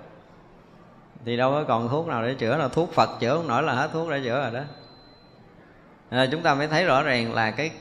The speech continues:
cái, cái, cái khả năng tu tập của mình nó kém quá, cái tâm trí tu hành của chúng ta nó kém quá. Luôn luôn đầu hàng nghiệp tập. Phải nói như vậy, mỗi lần mà chúng ta hơn thua là chúng ta đang đầu hàng với nghiệp tập của chính mình.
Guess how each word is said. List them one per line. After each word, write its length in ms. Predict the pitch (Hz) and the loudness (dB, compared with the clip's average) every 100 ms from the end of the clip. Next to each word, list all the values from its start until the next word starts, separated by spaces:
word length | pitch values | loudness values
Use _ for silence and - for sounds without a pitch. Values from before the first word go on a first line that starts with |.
| - | -8
cái, 240 | 185 185 185 | -6 -6 -6
cái, 180 | 180 180 | -8 -6
cái 140 | 180 175 | -8 -6
khả 300 | - 143 170 | 4 6 6
năng 440 | 196 160 156 156 156 | 2 0 -2 -6 -4
tu 180 | 180 170 170 | -2 -2 0
tập 140 | 104 - | -2 -2
của 120 | - | -6
mình 320 | 143 135 107 104 | -2 -2 -4 -6
nó 80 | 120 139 | -8 -6
kém 180 | 143 156 | -6 -8
quá, 120 | 151 151 160 135 | -12 -14 -16 -14
cái 100 | 135 - | -16 -2
tâm 440 | 151 151 151 147 135 | 0 0 -4 -8 -2
trí 300 | 156 185 202 | -2 -2 -4
tu 220 | 160 139 | -4 -4
hành 180 | 120 104 | -4 -4
của 60 | 123 | -4
chúng 100 | 135 | -4
ta 80 | |
nó 100 | 123 131 127 | -4 -6 -4
kém 180 | 139 165 185 | -4 -2 -6
quá. 140 | 180 180 - - - - - - - - | -8 -8 -14 -20 -20 -20 -20 -20 -20 -10
Luôn 240 | 156 156 151 | 2 2 4
luôn 260 | 143 139 | 2 2
đầu 160 | 139 117 | 4 4
hàng 320 | 117 117 110 | 4 2 0
nghiệp 180 | 113 117 | -2 0
tập. 160 | 110 107 - - - - - - - | 0 0 -2 -16 -20 -20 -20 -20 -12
Phải 100 | 104 | -6
nói 160 | 131 156 | -4 -2
như 100 | 139 | 0
vậy, 180 | 98 117 - | 0 -2 -6
mỗi 160 | 107 147 | -2 0
lần 180 | 143 110 | 2 0
mà 60 | 110 | -4
chúng 100 | 143 | -2
ta 120 | 135 | -2
hơn 300 | 139 143 135 | 0 0 0
thua 340 | 131 139 127 113 - - - - - | 2 4 4 2 -8 -16 -18 -20 -14
là 280 | 113 110 107 | 0 4 4
chúng 160 | 107 143 | 0 0
ta 120 | 127 | 0
đang 340 | 135 135 131 | 2 2 2
đầu 160 | 127 110 | 0 0
hàng 280 | 110 113 107 | 0 -2 -4
với 100 | 135 | -4
nghiệp 180 | 110 - | -6 -4
tập 160 | 101 - | -6 -4
của 60 | 117 | -6
chính 280 | 123 135 | -6 -6
mình. 140 | 131 | -8